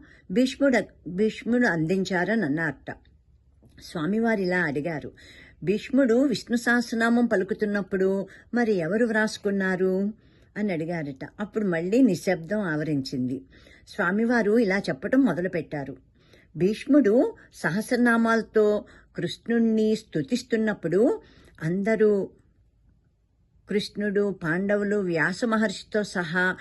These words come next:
అందరూ అత్యంత శ్రద్ధగా వింటూ మొదలుపెట్టారు. ఎవరూ వ్రాసుకోలేదు. అప్పుడు యుధిష్ఠిరుడు ఇలా అన్నారట, 'ఈ వేయి నామాలని మనమంతా విన్నాము, కానీ మనమెవరూ వ్రాసుకోలేదు.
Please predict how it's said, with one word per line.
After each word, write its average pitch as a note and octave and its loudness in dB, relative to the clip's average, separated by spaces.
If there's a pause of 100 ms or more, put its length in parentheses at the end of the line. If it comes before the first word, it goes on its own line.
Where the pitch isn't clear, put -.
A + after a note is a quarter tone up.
(320)
అందరూ G#3 2
అత్యంత B3 0
శ్రద్ధగా G3 -2
వింటూ F#3+ -2
మొదలుపెట్టారు. D#3 -4 (420)
ఎవరూ G3+ 2
వ్రాసుకోలేదు. F3+ -2 (400)
అప్పుడు A3 2
యుధిష్ఠిరుడు G#3+ 0
ఇలా F#3+ 2
అన్నారట, F3 -2 (500)
'ఈ B3+ 4
వేయి G3 2
నామాలని A#3 4
మనమంతా F#3 0
విన్నాము, F3 0 (280)
కానీ G#3 2
మనమెవరూ G3+ 2
వ్రాసుకోలేదు. E3 -2